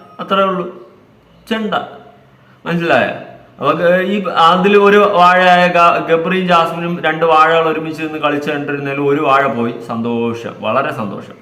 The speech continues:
അടുത്തിന് ഒരു വാഴയുണ്ട്, മറ്റൊരു വാഴയുണ്ട്, റസ്മിൻ. ആ വാഴ ഈ വാഴയായിട്ട് തിരിഞ്ഞ് നിൽക്കുകയാണ് ഇപ്പൊ, തട്ടിത്തിരിഞ്ഞ്. എന്നിട്ട് ഇന്നലെ മറ്റേ കൺഫെക്ഷൻ റൂമിലൊക്കെ പോയിരുന്നിട്ട് പട്ടി ഷോ കാണിച്ച്, ഏ, കരഞ്ഞു വീഴിച്ച് ആൾക്കാരെ പറ്റിച്ച് വീണ്ടും കണ്ണിൽ പൊടിയിട്ട് എണീച്ച് പോണുണ്ട്. എന്തോ, അത് നിൽക്കട്ടെ.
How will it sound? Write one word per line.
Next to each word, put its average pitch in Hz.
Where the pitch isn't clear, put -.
അടുത്തിന് 156
ഒരു 156
വാഴയുണ്ട്, 131
മറ്റൊരു 131
വാഴയുണ്ട്, 120
റസ്മിൻ. 123
ആ 143
വാഴ 156
ഈ 156
വാഴയായിട്ട് 147
തിരിഞ്ഞ് 160
നിൽക്കുകയാണ് 127
ഇപ്പൊ, -
തട്ടിത്തിരിഞ്ഞ്. 123
എന്നിട്ട് 147
ഇന്നലെ 165
മറ്റേ 147
കൺഫെക്ഷൻ 160
റൂമിലൊക്കെ 156
പോയിരുന്നിട്ട് 151
പട്ടി 143
ഷോ 151
കാണിച്ച്, 139
ഏ, 135
കരഞ്ഞു 143
വീഴിച്ച് 139
ആൾക്കാരെ 139
പറ്റിച്ച് 127
വീണ്ടും 131
കണ്ണിൽ 131
പൊടിയിട്ട് 123
എണീച്ച് 120
പോണുണ്ട്. 120
എന്തോ, 131
അത് 151
നിൽക്കട്ടെ. 131